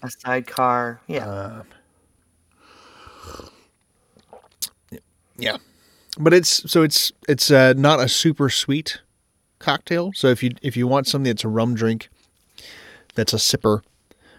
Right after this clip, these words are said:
Speaker 2: uh, that has some lovely depth. Actually, the, the Luxardo, I don't think I had that in my first Hemingway, quote unquote, daiquiri. Uh, it adds a nice mouth softness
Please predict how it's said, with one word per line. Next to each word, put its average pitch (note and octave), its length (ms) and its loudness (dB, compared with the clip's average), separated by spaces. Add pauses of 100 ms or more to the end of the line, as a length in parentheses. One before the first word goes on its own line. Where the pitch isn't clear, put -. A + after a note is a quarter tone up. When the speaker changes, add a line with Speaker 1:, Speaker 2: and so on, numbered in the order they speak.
(140)
Speaker 2:
uh, G2+ 160 -4
that G#2+ 200 -4 (240)
has A2+ 340 -2 (300)
some A2+ 240 0
lovely B2+ 320 4
depth. G#2+ 320 0
Actually, G#2+ 260 -2
the, G#2+ 180 -2
the G#2+ 140 -8
Luxardo, A2+ 640 2
I A2+ 120 -6
don't D3+ 140 -10
think D3 140 -10
I A2+ 60 -4
had A2+ 160 -4
that A#2+ 100 -2
in F2+ 60 -8
my A2+ 100 -2
first - 320 -6
Hemingway, B2+ 500 -2 (180)
quote C3 180 2
unquote, C3 260 0
daiquiri. C#3 420 2 (420)
Uh, G#2+ 260 0
it - 80 -2
adds A#2+ 180 4
a A#2 60 2
nice A#2 360 2
mouth A2 320 0
softness - 800 -2